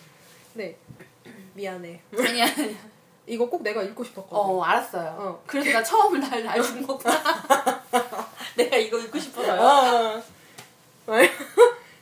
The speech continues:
Speaker 1: 네, 개자리 여자님이 보내주신 사연입니다.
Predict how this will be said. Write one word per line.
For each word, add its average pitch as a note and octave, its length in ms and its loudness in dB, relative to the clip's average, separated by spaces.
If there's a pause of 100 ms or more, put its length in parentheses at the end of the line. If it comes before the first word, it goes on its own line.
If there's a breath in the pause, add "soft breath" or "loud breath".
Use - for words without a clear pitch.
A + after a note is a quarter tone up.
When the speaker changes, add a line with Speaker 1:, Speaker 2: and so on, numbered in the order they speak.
(380 loud breath)
Speaker 1:
네, A3+ 300 -6
개자리 C4 560 0
여자님이 G3 600 -6
보내주신 G3+ 440 -10
사연입니다. G3+ 680 -8